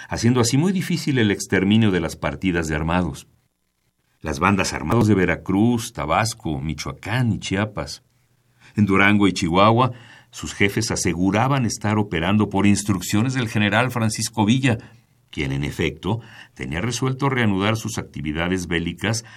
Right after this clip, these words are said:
a pesar de su carecimiento de soldados, municiones y dinero. Esa guerra de guerrillas no estaba únicamente en el norte del país. No era Villa, ciertamente, el único jefe de guerrillas.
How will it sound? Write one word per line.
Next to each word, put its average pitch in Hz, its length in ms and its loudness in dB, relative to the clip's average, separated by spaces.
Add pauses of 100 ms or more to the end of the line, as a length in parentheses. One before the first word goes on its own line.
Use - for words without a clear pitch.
(160)
a 147 220 -2
pesar 117 400 -2
de 113 100 0
su 101 200 -6
carecimiento 87 880 -2
de 82 80 -4
soldados, 104 800 0
municiones 92 960 -2
y 92 160 -6
dinero. 76 500 -6 (880)
Esa 151 260 0
guerra 120 300 6
de 101 180 6
guerrillas 90 640 2 (380)
no 107 80 2
estaba 120 320 2
únicamente 104 600 4
en 95 40 4
el 87 120 2
norte 85 280 -2
del 78 160 0
país. 87 520 -4 (640)
No 113 160 8
era 104 180 6
Villa, 123 320 4
ciertamente, 101 760 2
el 85 100 0
único 90 260 0
jefe 90 320 -2
de 82 100 0
guerrillas. 82 600 -4